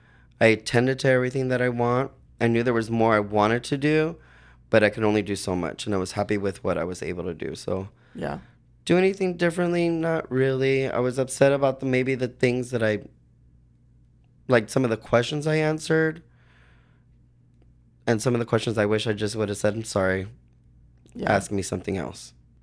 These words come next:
Speaker 2: And there's no real way, like, you can have as many, I would say, like, uh, mock interviews, but there's really no way
Speaker 1: It's
Speaker 2: to
Speaker 1: never gonna
Speaker 2: prepare.
Speaker 1: prepare you for that moment.
Speaker 2: Yeah.
Speaker 1: Not only that, I could have answered the same way on a different time of the month, and it could have been, had a different outcome.
Speaker 2: Yeah.
Speaker 1: It's,
Speaker 2: Yeah.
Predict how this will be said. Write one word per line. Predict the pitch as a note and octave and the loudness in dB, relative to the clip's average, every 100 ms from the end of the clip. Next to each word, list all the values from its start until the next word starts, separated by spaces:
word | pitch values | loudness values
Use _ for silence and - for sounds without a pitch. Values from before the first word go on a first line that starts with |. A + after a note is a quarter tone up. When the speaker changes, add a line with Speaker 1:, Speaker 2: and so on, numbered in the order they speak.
| - - - - - | -20 -20 -20 -18 0
Speaker 2:
And | B3 | 4
there's | A#3+ | 4
no | G#3 | 4
real | G3+ F3 F3+ | 4 4 4
way, | D#3+ - | 2 2
like, | F3+ E3 | 2 2
you | - G3 | 0 -2
can | G3+ F#3 | 2 2
have | F3 D#3 | 2 -2
as | D#3+ | -2
many, | F3 E3+ E3 D#3+ - - - | 0 0 0 -2 -4 -8 -4
I | - D#3+ | 2 2
would | D#3 D#3 | 0 -2
say, | E3 C#3+ | 0 0
like, | C#3+ C3 B2+ - | 2 -2 -2 -6
uh, | C#3 | -4
mock | C#3 C#3+ D3 | 2 2 0
interviews, | D#3 C#3 C3 D3 C#3+ - | -2 -4 -4 -2 -4 -2
but | D#3 - | -2 0
there's | E3+ D#3+ | 0 0
really | G3 D4 A#3+ | 2 4 4
no | E3+ | 6
way | C3+ | 6
Speaker 1:
It's | E3 | 4
Speaker 2:
to | C#3 | 2
Speaker 1:
never | B2+ A#2+ | 4 4
gonna | - A2 | 4 2
Speaker 2:
prepare. | G#2+ G#2 | 0 -2
Speaker 1:
prepare | G2+ G2+ | 0 0
you | |
for | F#2 G2 | 0 -4
that | F2+ D#2 | -2 -2
moment. | F2 E2+ E2+ E2+ | -2 -4 -4 -4
Speaker 2:
Yeah. | C#3 C3 D3+ - _ _ | -6 -8 -12 -20 _ _
Speaker 1:
Not | A#2+ | 2
only | C3 | 4
that, | A#2 A#2 A2+ | 4 6 6
I | A2+ | 4
could | C3 | 2
have | C3+ A2 | 2 2
answered | A#2+ B2 | 0 -2
the | G#2+ | -4
same | G#2 - A2 A2+ | -4 0 0 2
way | G#2+ A2 | 2 2
on | G#2 | 0
a | F#2+ | -4
different | G2 F#2+ G2+ F#2+ - - - | -4 -2 -2 -2 -6 -16 -10
time | A2 G#2 | -4 -4
of | |
the | G2 | -4
month, | F#2+ G2 G2 - | -2 -2 -4 -6
and | G2+ | -6
it | G2 | -6
could | - | -6
have | G2+ | -6
been, | F#2+ - | -6 -6
had | G2 G2 | -6 -6
a | |
different | G2 G2+ G2 | -4 -6 -6
outcome. | F#2+ A#2 - F2 F#2+ _ | -6 -8 -10 -12 -12 _
Speaker 2:
Yeah. | C#3+ C3 B2+ _ _ _ _ - | -6 -6 -8 _ _ _ _ -8
Speaker 1:
It's, | A2+ - | -8 -8
Speaker 2:
Yeah. | C3 | -14